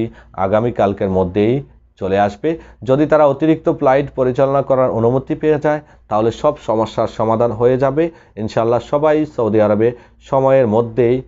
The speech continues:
ফিরে আসতে পারবে। প্রথম ফ্লাইটটি আলহামদুলিল্লাহ সম্পূর্ণ নিরাপদভাবে সৌদি আরবে পৌঁছেছেন। আজকে কোনো ফ্লাইট আছে কিনা এ বিষয়ে আমরা এখনও কোনো তথ্য পাইনি,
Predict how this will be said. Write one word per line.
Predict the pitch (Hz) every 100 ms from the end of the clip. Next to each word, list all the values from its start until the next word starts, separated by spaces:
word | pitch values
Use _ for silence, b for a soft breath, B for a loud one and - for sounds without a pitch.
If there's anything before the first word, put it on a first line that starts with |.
| _
ফিরে | - 95
আসতে | 85 85 -
পারবে। | 80 78 73 80 b b _
প্রথম | 127 - 143
ফ্লাইটটি | 139 139 135 135 135
আলহামদুলিল্লাহ | 120 131 135 135 135 143 143 B B
সম্পূর্ণ | - 151 147 170 156
নিরাপদভাবে | 120 120 113 135 120 110 95 98
সৌদি | - 92 92
আরবে | 92 104
পৌঁছেছেন। | 104 120 120 123 - 143 143 B B
আজকে | - 110 117 - 160 160
কোনো | 156 151 147
ফ্লাইট | 135 127 113 120
আছে | 110 101 123
কিনা | 131 120 120 117 b b
এ | 117
বিষয়ে | 139 131 139 131
আমরা | 113 113
এখনও | 107 120
কোনো | 117 107 101
তথ্য | - 101 - 104
পাইনি, | 101 98 113